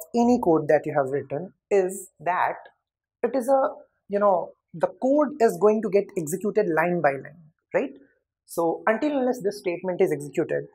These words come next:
is it possible that this gets executed? No. Similarly, until unless this is executed, this will not execute. So it will get executed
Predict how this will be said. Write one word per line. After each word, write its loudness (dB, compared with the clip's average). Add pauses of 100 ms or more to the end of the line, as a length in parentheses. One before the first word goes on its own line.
(180)
is -2
it -2
possible 0
that -4
this -12
gets -6
executed? -10 (180)
No. -12 (800)
Similarly, 0
until 0
unless 0
this -6
is -4
executed, 0
this -4
will -2
not -6
execute. -20
So 2
it -6
will 2
get 0
executed -2